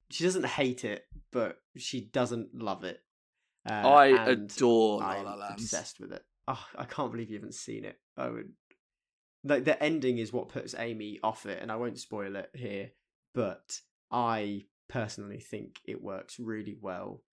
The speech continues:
Speaker 1: And I
Speaker 2: Yeah.
Speaker 1: think Ryan Gosling is incredible, and the music is incredible, and the way it's shot is incredible.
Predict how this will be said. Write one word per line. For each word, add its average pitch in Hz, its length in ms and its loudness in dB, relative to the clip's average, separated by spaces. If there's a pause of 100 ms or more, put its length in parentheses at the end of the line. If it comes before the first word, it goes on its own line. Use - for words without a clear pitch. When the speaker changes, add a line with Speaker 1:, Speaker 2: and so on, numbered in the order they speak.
(260)
Speaker 1:
And 120 100 -6
I 113 80 0
Speaker 2:
Yeah. 101 40 -6
Speaker 1:
think 101 240 -10
Ryan 107 220 -6
Gosling 101 520 -10
is 98 440 -10
incredible, 110 960 -8
and 113 180 -10
the - 60 -10
music 113 560 -10
is 117 140 -12
incredible, 107 680 -10
and 110 140 -8
the 107 60 -10
way 107 220 -6
it's - 140 -12
shot - 500 -6
is 117 280 -10
incredible. 110 720 -8